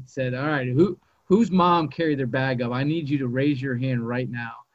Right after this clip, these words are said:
so I can cross you off my list." And it,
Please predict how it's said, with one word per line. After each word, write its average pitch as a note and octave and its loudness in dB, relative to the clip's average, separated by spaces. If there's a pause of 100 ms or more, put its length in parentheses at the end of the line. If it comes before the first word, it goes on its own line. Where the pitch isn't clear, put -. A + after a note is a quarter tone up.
(120)
so D3 -6
I C3 -4
can B2 -4
cross C3 -6
you C#3+ -4
off B2 -6
my A2+ -12
list." A#2+ -16 (720)
And C#3 -4
it, C#3 -6